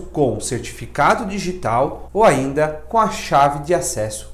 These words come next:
eletrônica. Espero que você tenha gostado desse vídeo. Se você gostou, dá um like aqui,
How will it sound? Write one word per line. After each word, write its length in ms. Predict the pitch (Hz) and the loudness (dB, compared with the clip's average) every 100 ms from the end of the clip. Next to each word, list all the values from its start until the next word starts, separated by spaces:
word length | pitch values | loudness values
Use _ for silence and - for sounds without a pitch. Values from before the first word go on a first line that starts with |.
| - | -8
eletrônica. 760 | 135 143 143 101 92 92 - - | -4 -2 -2 -6 -6 -10 -16 -14
Espero 360 | - - 220 208 | -6 4 4 4
que 80 | 208 | 0
você 240 | 214 208 | 2 2
tenha 200 | 208 202 | 2 2
gostado 460 | 196 196 190 175 170 | 2 2 6 4 4
desse 260 | 175 202 | 0 0
vídeo. 360 | 165 - - - - | -2 -4 -6 -10 -12
Se 180 | - | -10
você 260 | 202 214 214 | -2 0 2
gostou, 720 | 160 117 - 185 143 95 - - | 2 0 2 2 2 0 -4 4
dá 180 | 180 | 6
um 60 | 180 | 8
like 340 | 139 143 143 | 6 4 2
aqui, 500 | 113 - 147 180 - | -6 -4 -4 -4 -6